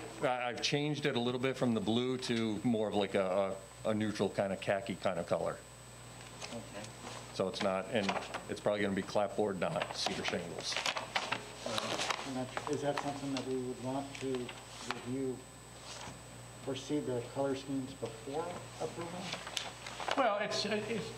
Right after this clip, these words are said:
Speaker 3: we don't always have the benefit of color renderings, but we, we, we do often discuss, uh, you know, certainly the visual impact and so on, and how it fits with the character of the commercial area that it's located in is entirely appropriate.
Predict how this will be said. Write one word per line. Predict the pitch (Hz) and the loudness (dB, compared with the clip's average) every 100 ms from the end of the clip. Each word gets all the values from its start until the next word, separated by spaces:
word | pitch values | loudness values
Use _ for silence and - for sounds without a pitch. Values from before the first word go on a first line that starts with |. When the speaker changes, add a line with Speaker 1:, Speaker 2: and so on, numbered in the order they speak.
| - | 2
Speaker 3:
we | 196 | 4
don't | 202 214 | 6 6
always | 185 185 185 | 6 4 2
have | 180 | 2
the | 151 | 4
benefit | 175 170 165 143 | 4 2 2 2
of | - | 2
color | - 175 147 | 2 2 4
renderings, | 147 180 127 120 123 | 4 4 2 2 0
but | 151 | 0
we, | 139 143 156 156 160 165 | 0 2 0 0 0 2
we, | |
we | 160 | 2
do | 165 160 160 | 4 2 6
often | 151 143 151 | 4 4 2
discuss, | 135 - - 151 - - - - 139 | 2 0 4 4 4 0 0 0 4
uh, | 127 123 123 - - - | 4 4 2 0 -2 -2
you | 156 | 2
know, | 131 127 135 139 | 2 2 -2 0
certainly | 185 165 | 0 2
the | 135 | 2
visual | 123 139 151 131 | 2 2 2 2
impact | 127 127 - 123 - | 0 0 0 0 0
and | 120 - | -2 0
so | |
on, | 131 127 | 2 2
and | 123 117 - - - - | 0 -2 -6 -10 -8 0
how | 139 | 0
it | 139 | 2
fits | 135 147 - 139 | 0 -2 -2 -4
with | 127 | -2
the | 127 127 - - | -2 -2 -4 -2
character | 143 135 139 | 0 0 -2
of | 123 120 | 0 0
the | - 127 | -2 -2
commercial | 127 120 127 127 | -4 0 0 0
area | 127 | 0
that | 123 123 | 0 -2
it's | 123 | -4
located | 135 131 127 123 | -6 -4 -4 -2
in | 127 | -4
is | 120 117 180 147 - - - 135 | -4 -2 0 0 -2 -12 -6 -2
entirely | - 143 139 131 | 0 2 0 -2
appropriate. | 131 143 - 120 | 0 -2 -2 -6